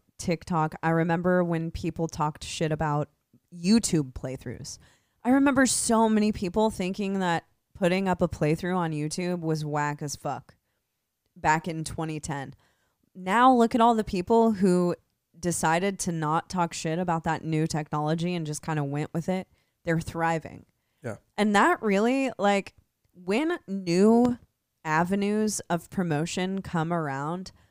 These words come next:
Speaker 1: I think it's really important to not, like, become an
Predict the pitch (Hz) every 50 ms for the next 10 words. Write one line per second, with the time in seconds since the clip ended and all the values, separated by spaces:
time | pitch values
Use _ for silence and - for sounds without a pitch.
0 | _ _ _ _ _ - 180 185 - 214 226 254 - 262 - - 208 190 180 180
1 | 196 214 208 208 196 185 - 175 165 170 160 - 208 214 202 - - - - 196
2 | 165 170 165 170 180 190 185 - - 190 190 180 170 - - - 165 175 180 156
3 | - - 175 160 175 180 170 160